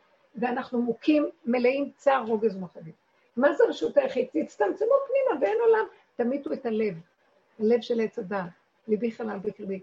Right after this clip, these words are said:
זה עורלת הלב, מה שאת אמרת קודם, עורלת הלב, שקר! תורידו את העורלה הזאת, לא להתרגש משום דבר. מה אכפת לכם? אתם צריכים להגיע למקום שלא אכפת לכם מהילד שלכם.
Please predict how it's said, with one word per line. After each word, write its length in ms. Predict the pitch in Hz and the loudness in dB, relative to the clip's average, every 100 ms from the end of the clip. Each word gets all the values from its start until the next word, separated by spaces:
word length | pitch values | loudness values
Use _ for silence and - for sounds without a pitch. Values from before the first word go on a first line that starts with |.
| _ - | _ -4
זה 120 | 196 | 0
עורלת 360 | 190 202 196 | 0 0 -2
הלב, 300 | 208 185 185 | -4 -4 -4
מה 100 | 190 | -4
שאת 220 | 190 220 208 | -4 -6 -8
אמרת 260 | 190 185 | -8 -8
קודם, 320 | - 190 190 202 | -6 -4 -4 -2
עורלת 440 | 254 220 240 302 | 0 4 4 4
הלב, 280 | 320 320 294 - - _ _ | 2 6 6 4 -10 _ _
שקר! 440 | - 381 - 302 208 - _ _ - | 2 2 4 4 2 0 _ _ -2
תורידו 340 | 214 240 262 | 2 2 0
את 120 | 226 | -4
העורלה 280 | 233 208 208 | -4 -2 -2
הזאת, 280 | 202 185 170 _ - | -2 -4 -8 _ -4
לא 100 | 233 | -2
להתרגש 520 | 254 233 226 226 233 | -2 -6 -4 -4 -6
משום 240 | 220 - | -12 -8
דבר. 260 | 208 180 175 175 _ _ _ | -8 -6 -8 -10 _ _ _
מה 80 | 226 | -12
אכפת 260 | - 220 190 | -8 -10 -10
לכם? 240 | - 196 196 _ _ _ | -10 -10 -10 _ _ _
אתם 80 | 233 | -16
צריכים 220 | - 277 | -10 -8
להגיע 220 | 262 254 | -4 -2
למקום 260 | 240 226 233 | -4 -6 -8
שלא 140 | 233 | -8
אכפת 260 | 226 226 226 | -6 -8 -10
לכם 180 | 226 208 | -12 -10
מהילד 340 | 190 202 214 | -8 -8 -10
שלכם. 300 | 190 156 175 | -12 -14 -16